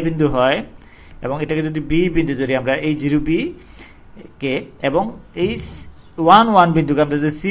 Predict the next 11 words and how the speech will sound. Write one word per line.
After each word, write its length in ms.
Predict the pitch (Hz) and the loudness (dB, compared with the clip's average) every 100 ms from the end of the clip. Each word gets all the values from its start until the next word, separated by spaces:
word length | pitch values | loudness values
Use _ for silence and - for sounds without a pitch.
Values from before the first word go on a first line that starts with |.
| 208 | -2
বিন্দু 160 | 185 147 | 0 0
ধরি, 140 | 135 139 | 0 -2
তাহলে 160 | 151 160 175 | -4 0 0
এই 60 | 214 175 | 2 2
বিন্দু 180 | 190 175 | 0 0
তিনটি, 180 | 202 190 - - - | -4 -4 -12 -18 -6
তিনটি 180 | 185 185 | -4 -4
যদি 100 | 190 190 | -4 -2
সমরেখা 400 | 208 220 220 185 170 | -2 0 0 2 4
হয়, 120 | 147 139 | 4 4
এরকম 220 | 165 | 0